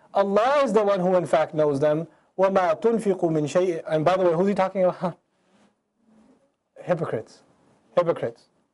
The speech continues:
And by Allah saying, "Allahu ya'lamuhum," saying it like that, Allah in fact, He's the one who knows them, it took away the license from the Muslim to be able to say who is and who isn't. Because it says, though Allah is saying, "Allah in fact, He's the one who knows them," you don't.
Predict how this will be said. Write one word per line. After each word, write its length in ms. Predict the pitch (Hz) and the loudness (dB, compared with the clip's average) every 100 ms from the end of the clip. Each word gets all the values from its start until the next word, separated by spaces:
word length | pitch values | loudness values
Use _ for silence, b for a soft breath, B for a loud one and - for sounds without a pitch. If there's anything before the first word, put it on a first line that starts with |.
| _ _ _ _ B B | _ _ _ _ B B
And 200 | 202 208 - | 0 0 0
by 160 | 190 226 | 0 2
Allah 200 | 226 247 | 0 2
saying, 200 | 277 269 | 2 2
"Allahu 440 | 214 208 233 254 | 2 2 2 2
ya'lamuhum," 680 | 240 226 240 240 240 262 262 - _ _ | 2 0 0 0 0 0 -2 -8 _ _
saying 240 | - 190 | -2 0
it 120 | 226 | 0
like 180 | 214 220 | 2 0
that, 160 | 233 247 | 0 0
Allah 320 | 190 196 226 | 2 2 0
in 100 | 220 | 0
fact, 260 | 226 262 - | 0 -2 -2
He's 200 | 208 202 | -2 2
the 80 | |
one 160 | 220 226 | 2 2
who 120 | 220 | 0
knows 240 | 233 226 220 | 0 0 0
them, 260 | 247 240 B B B | 0 -2 B B B
it 120 | 214 214 | -4 -2
took 220 | 262 277 | 0 2
away 240 | 220 240 | 2 2
the 100 | 233 | 2
license 500 | 196 185 233 - 214 | 2 0 0 0 -2
from 200 | - 202 | -2 0
the 80 | 190 | 0
Muslim 360 | 180 220 214 208 | 0 -2 -2 -2
to 60 | |
be 120 | 190 185 | 0 0
able 180 | 180 | 0
to 80 | 180 | 0
say 200 | 175 185 | 0 -2
who 200 | 165 180 | 0 2
is 100 | 180 | 2
and 120 | 165 | 0
who 160 | 147 156 | -2 -2
isn't. 340 | 147 127 123 _ _ _ _ _ _ _ _ _ _ _ _ _ _ - | -2 -4 -12 _ _ _ _ _ _ _ _ _ _ _ _ _ _ -8
Because 240 | 165 208 | -2 0
it 100 | 214 | 0
says, 200 | 220 214 | 0 0
though 100 | 220 | 2
Allah 200 | 220 226 | 2 0
is 100 | 220 | 0
saying, 180 | 247 254 | 0 2
"Allah 320 | 202 202 240 | 2 2 2
in 80 | 233 | 0
fact, 320 | - 220 262 | 0 0 0
He's 220 | - 254 | 0 0
the 100 | 220 | 2
one 140 | 214 202 | 2 0
who 100 | 180 | 2
knows 240 | 160 151 | 2 2
them," 140 | 214 220 | 2 2
you 120 | 214 | 2
don't. 380 | 220 196 120 | 2 0 -6